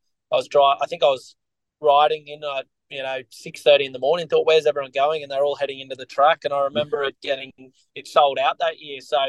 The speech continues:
you know, if something like that happened this year, it'd be awesome. It's, uh, it's great when everyone gets behind the sport and comes out and, you know, gets on the beers and has a good time, throws a few heckles at you and whatnot. Um, it's all,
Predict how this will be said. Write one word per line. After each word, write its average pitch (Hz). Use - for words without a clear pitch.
you 143
know, 143
if 139
something 170
like 147
that 147
happened 143
this 139
year, 139
it'd 131
be 135
awesome. 135
It's, 131
uh, 135
it's -
great 156
when 147
everyone 143
gets 143
behind 131
the 127
sport 147
and 131
comes 139
out 147
and, 135
you 143
know, 143
gets 147
on 160
the 139
beers 147
and 143
has 147
a 139
good 147
time, 160
throws 151
a 139
few 139
heckles 156
at 156
you 160
and 147
whatnot. 156
Um, 143
it's 139
all, 147